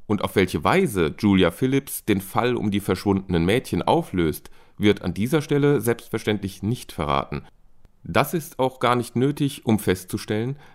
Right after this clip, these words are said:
dass Das Verschwinden der Erde ein staunenswert gelungenes Debüt ist. Ein spannendes, atmosphärisch überzeugendes Buch, in dem Gewalt, vor allem Gewalt gegen Frauen, in unterschiedlichen Ausprägungen thematisiert wird, ohne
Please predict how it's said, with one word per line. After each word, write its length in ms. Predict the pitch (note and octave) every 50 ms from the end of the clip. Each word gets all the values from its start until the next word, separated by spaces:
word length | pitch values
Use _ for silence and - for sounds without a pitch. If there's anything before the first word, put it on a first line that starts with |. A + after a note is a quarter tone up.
| - -
dass 320 | A#2 A#2 A#2 - - -
Das 220 | - - - - -
Verschwinden 540 | - G#2+ - - C3+ D3 F3 F3 - C#3+
der 140 | C#3 C#3+ C3+
Erde 400 | A#2+ C3 C3 C3+ C3 C3 B2+ -
ein 200 | - A2+ A#2 A2
staunenswert 800 | - - - C3 B2+ C#3 C#3 C#3 C3 - - C3 B2+ B2 - -
gelungenes 560 | - B2+ B2+ C3 B2 G#2+ F#2+ F#2 F2+ - -
Debüt 320 | - G#2+ F#2+ G2 F#2 E2+ D2+
ist. 280 | D2+ D2 - - - - - - - -
Ein 160 | G2 G#2 G2
spannendes, 720 | - - - A2 G#2+ A#2 C3 C#3 C#3 D#3+ E3+ - - - _ _ - - -
atmosphärisch 840 | A2 G#2+ - G2+ G2 F#2+ - - - B2 A#2+ C3 C#3 C3 C#3 B2+ -
überzeugendes 720 | - G#2+ G#2+ F#2+ - - C3+ C#3 D3 B2+ G#2+ F2+ F2 - -
Buch, 340 | - F2+ F2+ G#2+ - - - - - - - - -
in 120 | - G2+ F2
dem 200 | G2 F#2 F2+ F2
Gewalt, 480 | F2+ D#2 - G#2+ D#3 C#3 E2+ - - - - - - _ _
vor 240 | - - - - -
allem 220 | F#2 G#2 A#2+ B2+
Gewalt 380 | A2 G#2 E2 E2+ E2+ F#2 F#2 -
gegen 200 | F#2+ E2+ E2+ D#2+
Frauen, 480 | - - - D#2+ E2+ F#2 G#2+ C3+ C#3+ - - - - - -
in 220 | - A#2+ A2+ A#2
unterschiedlichen 760 | A#2 - D#3 F3+ F3 F3+ D3+ - - C#3 - - B2 B2+ B2+
Ausprägungen 800 | - F#2 G#2+ A2+ - - - - A2+ A2 G2+ G#2+ G#2 G#2 G#2 G2+
thematisiert 640 | - A2+ G2+ G2 F#2+ - F#2+ E2+ F#2 G#2+ A#2 A#2+ -
wird, 200 | B2 A#2 - - - - - - - - - -
ohne 360 | - D3 E3 D#3 A2 E2 D#2+